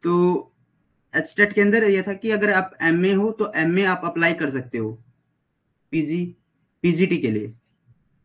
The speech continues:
But अब क्या कर दिया है, अब बीएड mandatory कर दिया है कि बीएड, अगर आपके पास बीएड ना हो और आप एमए हो तब भी आप पीजीटी के लिए अवेल-, available थे,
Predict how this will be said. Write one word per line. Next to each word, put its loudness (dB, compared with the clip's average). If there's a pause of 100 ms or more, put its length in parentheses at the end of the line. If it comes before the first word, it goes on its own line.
(1600)
But -2
अब 0
क्या 0
कर 0
दिया 0
है, -8
अब -4 (420)
बीएड 2
mandatory 2
कर 0
दिया 0
है -14 (640)
कि -6
बीएड, 2 (140)
अगर 0
आपके 0
पास -6
बीएड 2
ना 4
हो -4 (120)
और -2
आप -2
एमए 6
हो -2 (300)
तब -4
भी 4
आप 2
पीजीटी 0
के 2
लिए 2
अवेल-, 0
available 4
थे, -14